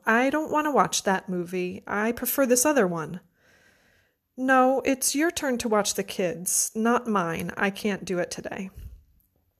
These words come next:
But boundaries go far beyond saying no.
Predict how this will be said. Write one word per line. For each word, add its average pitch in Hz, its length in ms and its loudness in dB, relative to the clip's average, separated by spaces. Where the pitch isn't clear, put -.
But 247 220 4
boundaries 339 600 4
go 233 220 6
far 226 540 4
beyond 202 580 0
saying 185 480 -2
no. 175 440 -4